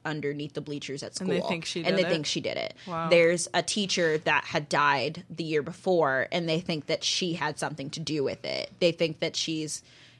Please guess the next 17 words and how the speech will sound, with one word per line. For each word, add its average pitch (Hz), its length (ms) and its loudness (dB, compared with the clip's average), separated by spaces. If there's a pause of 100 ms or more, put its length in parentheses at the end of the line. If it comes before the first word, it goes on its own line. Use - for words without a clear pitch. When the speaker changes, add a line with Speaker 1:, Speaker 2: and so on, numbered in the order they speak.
(220)
Speaker 1:
cheating 180 320 4
with 165 160 2
Riley's 165 340 2
boyfriend. 208 600 2
She's 165 200 -2
seducing 156 540 -4
the 170 80 -2
boys 240 480 4
in 190 140 -2
school. 151 480 0
She's - 240 -4
doing 185 160 4
Speaker 2:
Wow. 185 240 2
Speaker 1:
all 175 240 6
of 175 120 2
these, 160 280 -2
like, 147 260 -4